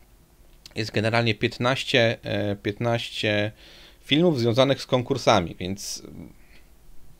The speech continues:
będzie, będzie na pewno teraz szesnasty, siedemnasty i tak dalej. Także tutaj nie zasypiam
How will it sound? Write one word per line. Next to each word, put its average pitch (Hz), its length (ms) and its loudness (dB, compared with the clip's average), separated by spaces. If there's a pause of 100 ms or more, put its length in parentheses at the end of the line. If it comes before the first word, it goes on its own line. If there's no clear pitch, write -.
będzie, 113 440 2
będzie 120 380 2
na 113 80 0
pewno 113 260 2
teraz 104 260 2
szesnasty, 131 640 0
siedemnasty 127 840 2 (440)
i 120 80 -6
tak 131 220 -2
dalej. 127 280 6
Także 107 320 -4
tutaj 117 420 0 (440)
nie 120 240 0
zasypiam 120 680 2